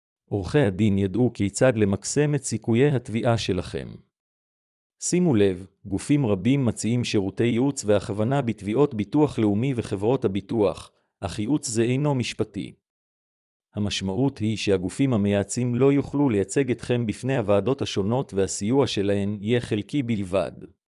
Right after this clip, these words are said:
מומלץ לא להתפשר על ייעוץ שכזה אלא לבחור בייצוג משפטי מלא,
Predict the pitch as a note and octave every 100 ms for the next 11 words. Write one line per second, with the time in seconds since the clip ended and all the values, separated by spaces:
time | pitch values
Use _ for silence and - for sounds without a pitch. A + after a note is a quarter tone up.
0 | _ _ _ _ _ _ _ - G#2+ G2+
1 | A2 C#3+ - B2 C3 G#2 - - - C3
2 | A2 G2 G#2+ C3 - - G2+ G2 C3 B2+
3 | A#2 A2 G#2+ F2 - C#3 A#2+ G2 F#2 C#3+
4 | A2 G#2+ - A2 C3+ C3 A2+ F#2+